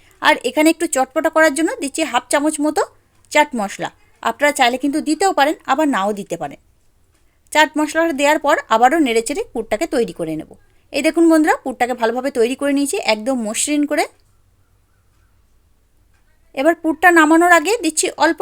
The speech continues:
সামান্য একটু ধনেপাতা কুচি, এতে খুব সুন্দর একটা ফ্লেভার, টেস্ট দুটোই আসবে। থাকলে দেবেন, না থাকলে একটু গরম মশলা দিয়ে কিন্তু নামিয়ে নিতে পারেন। ধনেপাতাটা দেওয়ার পরে একটু নাড়াচাড়া করে এই পুরটাকে নামিয়ে নিতে হবে। দেখুন,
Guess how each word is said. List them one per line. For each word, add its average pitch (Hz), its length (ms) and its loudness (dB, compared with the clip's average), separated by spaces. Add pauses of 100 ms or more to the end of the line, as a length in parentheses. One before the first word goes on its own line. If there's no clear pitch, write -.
(100)
সামান্য 320 280 2
একটু 440 200 0
ধনেপাতা 214 400 -2
কুচি, 170 220 -14 (1300)
এতে 277 220 -4
খুব 403 100 -2 (100)
সুন্দর 320 280 2
একটা 415 160 -2 (160)
ফ্লেভার, 247 340 2 (100)
টেস্ট 254 220 0 (100)
দুটোই 226 340 -2
আসবে। 175 180 -10 (140)
থাকলে 233 360 -4
দেবেন, 349 300 0
না 247 60 0 (100)
থাকলে 269 180 -4 (140)
একটু 359 160 -6 (100)
গরম 269 260 2
মশলা 294 280 -4
দিয়ে 285 160 -6
কিন্তু 320 140 0 (100)
নামিয়ে 214 260 -2
নিতে 170 200 -8
পারেন। 143 180 -10 (840)
ধনেপাতাটা 311 520 4
দেওয়ার 311 260 4
পরে 311 140 2 (140)
একটু 302 140 -6 (100)
নাড়াচাড়া 285 460 2
করে 262 120 -2 (180)
এই 285 100 -6
পুরটাকে 254 400 -6
নামিয়ে 185 260 -2
নিতে 165 180 -12
হবে। - 140 -14 (140)
দেখুন, 392 200 -2